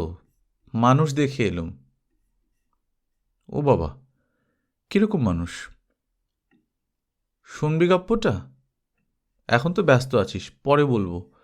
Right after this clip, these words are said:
ঘটনাটা আমাকে ফ্ল্যাট করে দিয়েছে।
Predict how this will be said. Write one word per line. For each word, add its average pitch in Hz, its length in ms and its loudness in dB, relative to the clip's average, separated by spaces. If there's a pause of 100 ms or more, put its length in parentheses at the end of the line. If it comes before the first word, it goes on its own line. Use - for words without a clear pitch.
(880)
ঘটনাটা 127 540 2
আমাকে 135 220 2
ফ্ল্যাট 107 420 0
করে 101 180 0
দিয়েছে। 80 500 -8